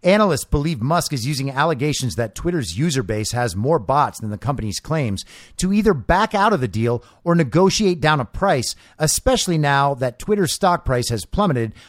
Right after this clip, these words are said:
amid a broader market downturn. All right. So,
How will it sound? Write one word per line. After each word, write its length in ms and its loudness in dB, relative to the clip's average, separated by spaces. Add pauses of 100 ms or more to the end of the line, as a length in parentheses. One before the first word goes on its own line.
amid 200 2
a 60 2
broader 460 2
market 600 2
downturn. 640 2 (680)
All 220 4
right. 400 0 (640)
So, 600 2